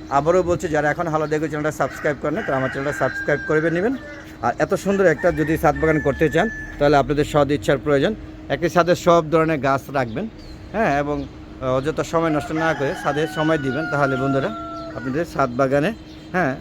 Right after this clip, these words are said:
আপনাদের প্রয়োজনীয় অক্সিজেন, প্রয়োজনীয় ফলমূল, পুষ্টির চাহিদা সবগুলি পূরণ হবে। সর্বোপরি আপনাদের ছাদে আসলে ভালো লাগবে। দেখেন লেবু গাছও আছে, দেখেন কত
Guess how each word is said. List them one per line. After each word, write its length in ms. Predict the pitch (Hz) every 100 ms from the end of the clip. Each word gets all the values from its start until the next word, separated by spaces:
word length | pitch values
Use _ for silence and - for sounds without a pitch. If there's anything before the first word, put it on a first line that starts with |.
| - -
আপনাদের 300 | 131 139 127
প্রয়োজনীয় 500 | 156 147 139 139 135 139 - -
অক্সিজেন, 540 | 135 - 143 139 131 127
প্রয়োজনীয় 380 | 147 135 131 131
ফলমূল, 600 | 127 139 135 131 127 127 123 - - -
পুষ্টির 320 | 151 - 139
চাহিদা 320 | 135 120 117 -
সবগুলি 380 | 180 170 156 156
পূরণ 240 | 151 151
হবে। 260 | 139 143 226 -
সর্বোপরি 420 | 147 139 143 143 - - - -
আপনাদের 360 | 123 147 127 131
ছাদে 240 | - 139 139
আসলে 280 | 127 - 131
ভালো 240 | 139 139
লাগবে। 280 | 120 104 117
দেখেন 220 | 131 147 92 - -
লেবু 240 | 139 160
গাছও 280 | 156 143 131
আছে, 200 | 117 113
দেখেন 160 | 117 110
কত 120 | 135